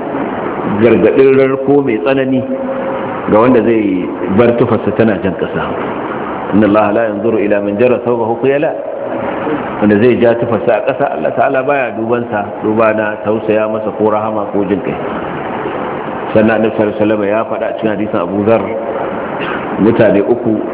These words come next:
da yake cewa Allah ba zai kalle su ba, ba zai musu magana ba ranar gobe kiyama, kuma "wa lahum azabun alim." Daga cikin su yace al-musbil, wanda yake barin tufarsa ta ja ƙasa. To kaga irin wannan ba za a ce sahabbai suna yi ba.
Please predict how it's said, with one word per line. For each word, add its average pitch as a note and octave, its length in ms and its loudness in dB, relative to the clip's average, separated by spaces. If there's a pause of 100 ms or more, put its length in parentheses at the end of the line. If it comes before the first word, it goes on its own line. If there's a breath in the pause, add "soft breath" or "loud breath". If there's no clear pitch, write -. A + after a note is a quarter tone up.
(180)
da F2 60 4
yake G#2 280 4
cewa G#2+ 160 6
Allah G2+ 220 4
ba F#2+ 100 0
zai A2 160 2
kalle G2 340 0
su - 100 -2
ba, G#2+ 120 2
ba G2+ 100 2
zai G#2 140 2
musu A2 220 -2
magana G2 360 2
ba G2+ 140 0 (640)
ranar F#2+ 300 4
gobe G2 320 2
kiyama, A2+ 340 2 (320)
kuma A2+ 200 4
"wa A2 80 4
lahum A2 200 0
azabun G2+ 380 0
alim." F#2+ 260 0 (560)
Daga G2 180 6
cikin C3 260 4
su A#2+ 120 4
yace A#2 160 4
al-musbil, A2+ 520 0 (680)
wanda C3+ 160 4
yake A#2 240 4
barin A2+ 240 4
tufarsa G2+ 320 -2
ta - 160 -4
ja F2+ 120 6
ƙasa. F2+ 280 0 (800)
To G#2+ 60 4
kaga C#3 280 6
irin D#3 160 6
wannan D3 240 2
ba B2+ 100 2
za D3+ 80 2
a D3 140 0
ce B2+ 160 -2
sahabbai G#2 360 0
suna G#2+ 180 0
yi E2 80 -6
ba. D2+ 140 -8